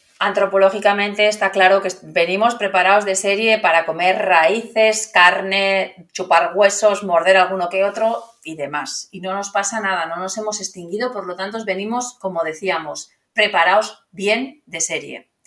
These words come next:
La boca, sobre todo, y sobre todo, eh, pongo mucho énfasis en esto, en el momento en el que está creciendo,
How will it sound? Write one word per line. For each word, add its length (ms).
La 260
boca, 640
sobre 400
todo, 520
y 140
sobre 480
todo, 520
eh, 340
pongo 200
mucho 240
énfasis 340
en 100
esto, 380
en 220
el 220
momento 420
en 60
el 100
que 60
está 260
creciendo, 960